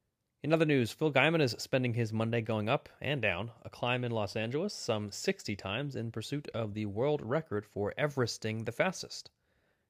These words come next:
The retired American pro is raising money for No Kid Hungry, a charity that works to combat hunger for children in the United States.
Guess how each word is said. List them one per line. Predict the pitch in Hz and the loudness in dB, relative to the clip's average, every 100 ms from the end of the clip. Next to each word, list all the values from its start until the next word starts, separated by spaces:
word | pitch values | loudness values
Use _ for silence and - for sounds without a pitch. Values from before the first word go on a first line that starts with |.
| _ _ | _ _
The | 104 | -4
retired | 98 - 104 101 | -4 0 0 2
American | 101 98 104 98 | 2 0 -2 0
pro | 139 160 156 | 4 4 4
is | 120 113 | 2 2
raising | 110 110 110 | 0 0 0
money | 113 123 | -2 -2
for | 101 | 0
No | 101 | -2
Kid | 101 107 | 0 0
Hungry, | 107 135 110 131 - | 0 0 -2 -2 -4
a | 101 101 | -4 -4
charity | - 120 117 | 0 2 2
that | 107 82 | -2 -2
works | 107 - - | -4 -4 -8
to | 95 | -10
combat | - 131 135 123 | -4 -2 2 0
hunger | - 165 160 156 | 0 0 0 -2
for | - 101 | -4 -6
children | - 147 139 135 131 | -2 0 0 -2 -4
in | 107 104 | -4 -4
the | |
United | 98 90 90 | -4 -4 -6
States. | - - - - - | -10 -12 -14 -20 -20